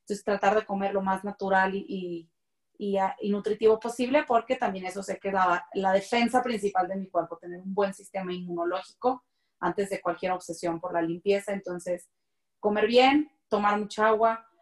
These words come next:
eh, lo básico, ¿no? Hacer ejercicio, eh, llevármela un día a la vez y pensar, "Híjole, y si para mayo, y si en julio, y si en septiembre",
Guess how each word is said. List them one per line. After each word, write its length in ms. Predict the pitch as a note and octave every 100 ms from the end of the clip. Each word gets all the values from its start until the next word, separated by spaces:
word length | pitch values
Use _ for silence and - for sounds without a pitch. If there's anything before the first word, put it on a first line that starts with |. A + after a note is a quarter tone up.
| _ _ _
eh, 280 | - F#3 F#3+
lo 140 | G3 G3+
básico, 420 | C4 - E3+ F#3
¿no? 120 | G#3
Hacer 220 | A3 G#3+
ejercicio, 920 | G3+ F#3+ F3+ - A3+ A3 A#3+ A3 A3 - _ _ -
eh, 260 | F#3+ F#3
llevármela 680 | F#3+ G#3 G#3 G#3 G#3+ G#3 - -
un 320 | A#3+ B3 B3
día 160 | A#3 A3+
a 40 |
la 140 | A3 G3+
vez 320 | G3 G#3 -
y 120 | A3
pensar, 420 | G3+ G3 F#3+ G#3
"Híjole, 400 | G#3 G3+ A3 G#3+
y 140 | G#3 G#3
si 300 | - G#3+ -
para 240 | G3+ G3+ G3+
mayo, 500 | G3+ G#3 G#3+ A3 A3
y 100 | A3+
si 140 | -
en 100 | G#3
julio, 640 | - - G#3 A3+ A3+ A3+
y 100 | A3
si 80 | G#3+
en 100 | G3+
septiembre", 680 | G3+ G3 - G3+ G3+ G#3+ A3+